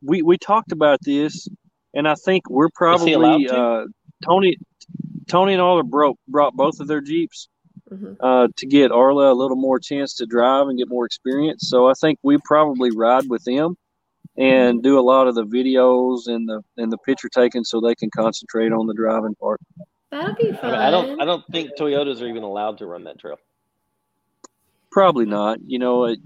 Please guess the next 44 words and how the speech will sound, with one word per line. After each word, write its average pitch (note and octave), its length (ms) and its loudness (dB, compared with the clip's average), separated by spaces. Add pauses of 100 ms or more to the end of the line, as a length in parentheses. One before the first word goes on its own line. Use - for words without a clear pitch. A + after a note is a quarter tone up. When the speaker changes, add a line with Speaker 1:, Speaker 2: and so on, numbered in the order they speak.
(100)
Speaker 1:
you C3 280 -6
know, C3 300 2
they, C3 160 2
they C3+ 180 0
call F#3 300 4
it C3+ 80 0
a A#2 80 0
Jeep B2 320 -4
trail A#2+ 260 0
for A2+ 220 -6
a A2 40 -4
reason. G#2+ 480 -4 (600)
And A2+ 220 -2
so A2+ 300 2
Speaker 2:
Right. A2+ 100 2
Speaker 1:
it's, - 200 -10
uh, A2 260 0 (1500)
Speaker 3:
Yeah. - 200 -4
Speaker 1:
uh, A#2+ 200 4
and A#2+ 200 -2
plus D3+ 360 2
they C3 160 2
may C#3 180 -2
need B2+ 220 -6
somebody B2+ 320 -4
to A2 80 -8
drive A2+ 320 -2
'em G#2+ 80 -12
home A2+ 320 -8 (280)
after G#2+ 200 -10
they G#2+ 160 -6
get G2+ 140 -8
done G#2 160 -6
with G#2 120 -10
it. - 80 -14 (2000)
Speaker 3:
Brian A#3+ 320 0
said G#3+ 320 0 (300)
Glad G#3 300 0
Ro-, G3+ 260 0 (140)
Gap G3 260 -2
Road F#3+ 240 -2
isn't F#3+ 240 -6
very F3 180 -4
hard. F3 440 -8